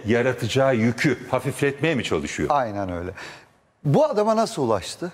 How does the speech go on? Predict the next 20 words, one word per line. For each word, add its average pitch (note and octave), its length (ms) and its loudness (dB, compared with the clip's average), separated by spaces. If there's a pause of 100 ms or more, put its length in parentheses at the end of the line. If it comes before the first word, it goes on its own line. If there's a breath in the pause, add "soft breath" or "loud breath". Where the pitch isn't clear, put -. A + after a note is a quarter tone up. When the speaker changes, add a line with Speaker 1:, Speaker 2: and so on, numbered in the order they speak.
(960)
Speaker 2:
Bu C3 100 4
muhtar. C3 520 0 (440 soft breath)
Yani F#2 220 0
çok F#3+ 340 0
üst F#3+ 260 0
akıldan F3 500 0
bahsediyoruz. G#2 680 -2 (580 loud breath)
Yani B2 180 2
şu G3+ 260 2
ana G3+ 280 2
kadar C#3+ 380 2
çizmiş D3 500 0
olduğumuz A#2+ 760 0
çerçevede B2+ 840 0 (600 loud breath)
gerçekten, D3+ 920 0 (220)
bakın C3+ 300 -2 (280)
gerçekten B2+ 580 0
söylüyorum, G#2 640 0 (680 loud breath)
e, A#2+ 320 4 (440)
oradaki E3 760 2